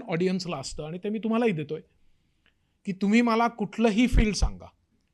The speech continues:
त्या फील्डमध्ये मी तुम्हाला दोन कंपन्या अशा दाखवीन की जे आर्टिफिशियल इंटेलिजन्स वापरून आत्ता जे त्यातले एक्सपर्ट्स आहेत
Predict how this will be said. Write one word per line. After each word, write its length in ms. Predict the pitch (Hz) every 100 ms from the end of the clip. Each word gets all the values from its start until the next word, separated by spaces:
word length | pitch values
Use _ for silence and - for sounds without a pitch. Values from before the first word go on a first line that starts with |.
| _ _ _ -
त्या 160 | 196 233
फील्डमध्ये 500 | 240 233 220 202 220
मी 120 | 226
तुम्हाला 400 | 226 202 208 233
दोन 300 | 170 220 240
कंपन्या 440 | 214 190 208 208
अशा 180 | 190 214
दाखवीन 400 | 196 - 202 208 202
की 80 |
जे 240 | 185 160 208
आर्टिफिशियल 600 | 180 160 196 180 208 196
इंटेलिजन्स 560 | 185 190 190 185 208
वापरून 520 | 170 165 - 208 160 107 _ _ _ -
आत्ता 360 | 160 _ 214
जे 160 | 196 226
त्यातले 320 | 220 - 214
एक्सपर्ट्स 560 | 190 - - 226 214 202
आहेत 200 | 190